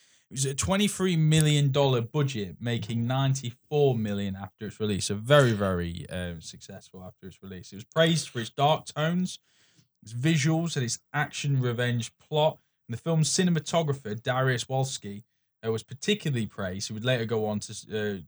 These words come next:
do the choreography for the Pirates of the Caribbean franchise, The Last Duel, The Martian, worked with some great directors, um, you know, and filmmakers.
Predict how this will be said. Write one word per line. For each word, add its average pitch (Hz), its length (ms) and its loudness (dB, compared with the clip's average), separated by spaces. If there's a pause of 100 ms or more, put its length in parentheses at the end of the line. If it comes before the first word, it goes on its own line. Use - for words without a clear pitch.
(140)
do 117 120 -6
the 107 80 -6
choreography 107 600 -4
for 104 280 -2
the 92 180 -16
Pirates 98 320 -8
of 92 40 -10
the 90 60 -6
Caribbean 123 460 6
franchise, 131 540 4
The 117 80 -10
Last 151 260 0
Duel, 135 300 4
The 113 80 0
Martian, 131 580 4 (300)
worked 113 180 -2
with 107 160 0
some 101 180 0
great 113 320 4
directors, 98 680 -8 (420)
um, 98 580 -6
you 104 120 -10
know, 98 100 -6
and 95 180 -8
filmmakers. 95 760 -8